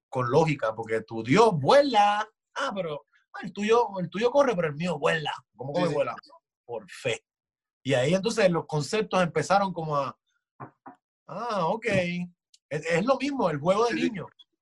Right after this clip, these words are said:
Speaker 1: Los niños juegan en, con la imaginación. ¡Pau, pau! ¡Pitiu, pitiu! Este cabrón rompió la imaginación. Entonces es como que, ah.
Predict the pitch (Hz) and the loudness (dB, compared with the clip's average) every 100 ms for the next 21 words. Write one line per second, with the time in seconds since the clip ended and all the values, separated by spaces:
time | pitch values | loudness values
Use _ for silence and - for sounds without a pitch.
0 | _ - 160 175 208 214 247 247 220 202 | _ -4 -2 0 0 0 2 2 0 -2
1 | 196 - 160 156 156 156 147 147 - 175 | -10 -14 -10 -6 -4 -4 -4 -4 -4 -4
2 | 170 - _ _ _ _ 285 277 - 294 | -6 -14 _ _ _ _ 2 2 2 0
3 | 254 214 - 339 392 370 320 294 370 - | 0 -8 -12 -4 -2 -2 -6 -8 -10 -4
4 | 370 339 277 202 139 _ _ _ _ _ | -4 -4 -8 -8 -12 _ _ _ _ _
5 | - - 208 311 311 294 170 160 285 269 | -20 -14 -12 -6 -4 -4 -2 0 0 -2
6 | - 139 151 131 151 180 202 190 165 151 | -6 -4 -4 -4 2 2 2 0 -2 -4
7 | 135 185 226 185 151 151 208 202 214 185 | -4 -2 -2 -2 -4 -4 -4 -2 0 2
8 | 160 147 - _ _ - 277 | 2 0 -4 _ _ -2 -2